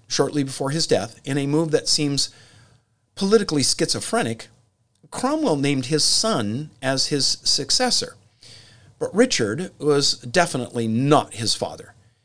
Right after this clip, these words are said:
He resigned his post. Parliament then recalled Charles the Second to England's throne. This brought about a reaction against the Puritans.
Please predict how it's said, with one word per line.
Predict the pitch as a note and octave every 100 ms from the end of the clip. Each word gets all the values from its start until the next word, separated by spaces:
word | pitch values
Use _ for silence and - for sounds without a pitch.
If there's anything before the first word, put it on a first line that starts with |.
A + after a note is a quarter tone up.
| _ _ _
He | C#3+
resigned | C3 B2 C3 G#2 G2
his | A2
post. | - F#2+ - - - _ _ _ _ _ _ _ _ F3
Parliament | - C#4+ D#4 F3+ C3
then | C#3
recalled | C#3+ - A2 C3 -
Charles | - A2+ A#2 -
the | E3
Second | - C4 - A#2+ C3+ - _ _
to | - -
England's | C3 A#2 -
throne. | - B3 A2+ - _ _ _ - - - - -
This | B2+ B3 D4+
brought | - G#2
about | F2 F2 E2 -
a | C#3
reaction | C3+ A#2 G2+ - A#2+
against | B2 A2+ G2 -
the | -
Puritans. | - D#4+ E4 - - -